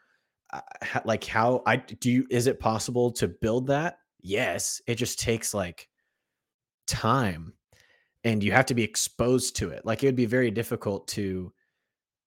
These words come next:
to use the barn dance example, to, like, build that without bringing some of the people in your new city back to the old place.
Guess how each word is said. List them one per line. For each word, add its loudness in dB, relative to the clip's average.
to 0
use 0
the -6
barn -4
dance -10
example, -14
to, -4
like, -2
build 4
that 0
without 0
bringing 2
some 0
of 0
the -8
people 0
in -2
your -2
new -2
city 0
back 0
to -4
the -4
old -6
place. -6